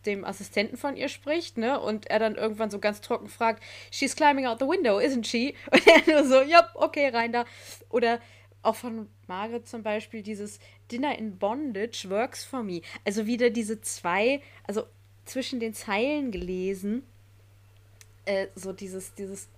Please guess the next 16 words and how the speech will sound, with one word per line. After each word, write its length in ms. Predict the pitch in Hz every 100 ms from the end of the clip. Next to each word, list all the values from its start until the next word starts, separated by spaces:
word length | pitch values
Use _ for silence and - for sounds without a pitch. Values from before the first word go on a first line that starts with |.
| -
Zweideutige 540 | - 190 202 196 190 -
mochte 340 | 190 196 - 214
ich 80 | -
schon 180 | 196
sehr. 280 | 185 190 214 214 - -
Und 140 | - 240
ich 120 | -
finde 240 | 302 294
auch, 100 | - 262
es 120 | 233
ist 140 | 233
ein 60 | 233
sehr 180 | 196 208
schöner, 580 | - 240 254 247 240 - - - -
ausgeglichener 760 | - 233 - 247 240 233 226 196
Musikeinsatz 1080 | 196 190 277 415 392 208 - - - -